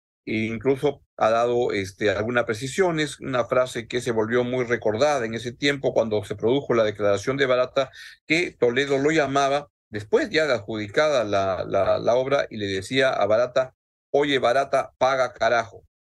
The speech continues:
Era lo que le reclamaba permanentemente que se le pagara, y aparentemente sí se le llegó a pagar estos treinta y cinco millones de dólares en esa, en esa empresa, en esa obra. Lo que está por verse es qué fue lo que ocurrió en otras obras.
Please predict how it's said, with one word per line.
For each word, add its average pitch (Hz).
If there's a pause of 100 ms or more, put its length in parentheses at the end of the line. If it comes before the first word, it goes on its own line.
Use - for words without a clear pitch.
Era 117
lo 113
que 113
le 110
reclamaba 110
permanentemente 131
que 139
se 147
le 143
pagara, 147 (240)
y 233
aparentemente 147
sí -
se 151
le 120
llegó 120
a 143
pagar 135 (380)
estos 139
treinta 123
y 120
cinco 196
millones 139
de 120
dólares 139 (480)
en 131
esa, 110
en 117
esa 165
empresa, 151
en 101
esa 127
obra. 160 (320)
Lo 107
que 104
está 143
por 117
verse 135
es 143 (260)
qué 135
fue 151
lo 131
que 117
ocurrió 113
en 113
otras 131
obras. -